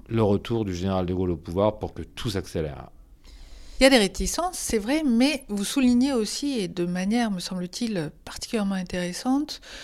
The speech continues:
Speaker 2: le consensus qui se fait autour de cette volonté de modernisation. Même si, en effet, du côté de la société, ça ne suit pas, même si, en effet,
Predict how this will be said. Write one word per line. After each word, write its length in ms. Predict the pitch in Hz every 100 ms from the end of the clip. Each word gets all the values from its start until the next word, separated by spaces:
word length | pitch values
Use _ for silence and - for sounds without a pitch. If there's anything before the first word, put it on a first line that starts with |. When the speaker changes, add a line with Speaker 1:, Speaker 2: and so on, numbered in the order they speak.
| - - -
Speaker 2:
le 140 | 196 196
consensus 800 | 302 302 247 196 - - - -
qui 140 | 202
se 180 | - 196
fait 460 | 170 254 294 311 247
autour 520 | 196 190 - 302 302
de 80 | 208
cette 240 | - 180
volonté 640 | 170 190 185 185 269 285 262
de 120 | 208 185
modernisation. 720 | 185 180 175 170 165 - 160 165
Même 180 | 190 214
si, 180 | 202 190
en 160 | 185 196
effet, 320 | 208 254 196 -
du 160 | 196 185
côté 260 | 185 180
de 40 | 185
la 80 | 175
société, 400 | 185 - 180 175
ça 180 | -
ne 60 | 170
suit 200 | - 185
pas, 260 | - 269 254
même 180 | 196
si, 160 | 180 -
en 160 | 175 185
effet, 420 | 202 - 226